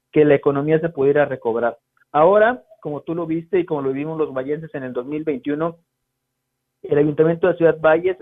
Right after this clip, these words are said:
se puso por ahí las pilas, nos pusimos bien la camiseta, buscamos el cómo sí y logramos que, eh, pues, en conjunto las demás dire-, la, todas las direcciones,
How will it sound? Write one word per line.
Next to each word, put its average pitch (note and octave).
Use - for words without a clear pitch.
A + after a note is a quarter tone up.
se D#3
puso F#3
por D#3
ahí E3+
las E3+
pilas, A3
nos C3
pusimos D#3
bien F#3
la F3+
camiseta, E3
buscamos F3+
el D3+
cómo E3+
sí G#3+
y G#3
logramos F3
que, D3+
eh, B2+
pues, B2+
en B2+
conjunto F3
las C3+
demás C3+
dire-, C#3
la, C3
todas A#3+
las F#3+
direcciones, C#3